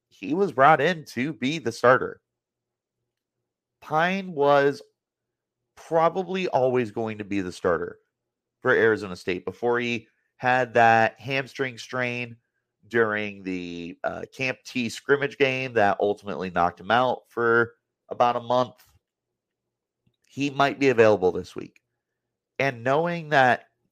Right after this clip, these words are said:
this was probably always the plan, it would make sense to roll with him now. It would make sense to roll Drew Pyne out there and have him be the starting quarterback of the team.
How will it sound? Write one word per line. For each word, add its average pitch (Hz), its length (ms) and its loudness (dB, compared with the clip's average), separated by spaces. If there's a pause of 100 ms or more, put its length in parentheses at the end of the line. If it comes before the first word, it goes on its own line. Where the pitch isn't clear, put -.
this 131 340 2
was 117 120 -6 (100)
probably 113 760 0
always 95 380 2
the - 80 -6
plan, 110 540 -4 (840)
it 147 100 0
would 143 220 -6
make 120 220 -4
sense 110 340 -8
to 104 80 -4
roll 87 240 0
with 80 160 -6
him - 200 -10
now. - 260 -12 (800)
It 143 60 0
would 143 200 -2
make 139 220 -4
sense 127 440 -2
to 113 260 -4
roll 107 360 2
Drew 127 240 -6
Pyne 113 320 -2
out 104 260 2
there 107 180 2
and 95 100 -6
have 101 240 0
him 101 200 -6
be 98 100 -2
the 90 120 -8
starting 92 320 0
quarterback 85 500 -2
of - 120 -10
the - 60 -10
team. - 280 -20